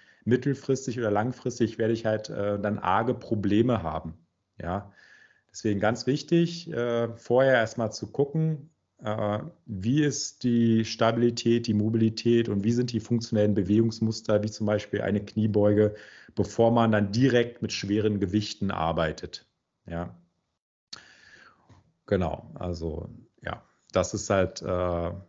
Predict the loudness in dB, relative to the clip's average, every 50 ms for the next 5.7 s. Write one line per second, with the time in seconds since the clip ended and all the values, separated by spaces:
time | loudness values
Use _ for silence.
0 | _ _ _ _ _ _ _ _ _ _ _ _ -2 0 2 4 4 4 2 2
1 | 0 -2 -2 -4 -10 -10 -10 -8 -6 -4 -2 -2 -2 -4 -6 -8 -10 -10 -6 -4
2 | -4 -4 -4 -6 -6 -6 -4 -4 -4 -6 -6 -10 -16 -16 -14 -12 -10 -8 -8 -8
3 | -8 -8 -8 -10 -12 -14 -16 -14 -12 -10 -8 -6 -6 -6 -4 -6 -8 -8 -10 -12
4 | -10 -10 -10 -8 -6 -6 -6 -6 -8 -8 -6 -4 -4 -4 -4 -6 -6 -6 -6 -4
5 | -2 2 4 4 4 4 4 4 4 4 4 2 -2